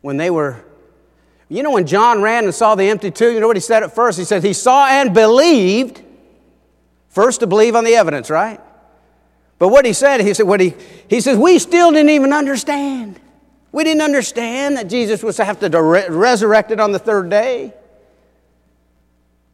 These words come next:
And yet that's what happened, and the world changed. Three, it's empirical.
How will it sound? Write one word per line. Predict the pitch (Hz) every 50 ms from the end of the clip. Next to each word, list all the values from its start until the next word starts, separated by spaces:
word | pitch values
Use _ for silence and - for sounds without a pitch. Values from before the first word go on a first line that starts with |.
| _ _ _ _ _ _ _
And | - 135
yet | 147 151
that's | 147 160 151 -
what | 170 175 165
happened, | 185 202 202 208 - - 120 104 98
and | 104 117
the | 120
world | 120 131 143 147 147 -
changed. | - - - - 67 - - - _ _ _ _ _ _ _ _ _ _ _ _ _ _ _ _ _ _ _ _ _ _ _ _ _ _ _ _ _
Three, | _ _ - 156 190 208 180 139
it's | 123 117 -
empirical. | 151 139 127 - - 202 - - 143 - - - - -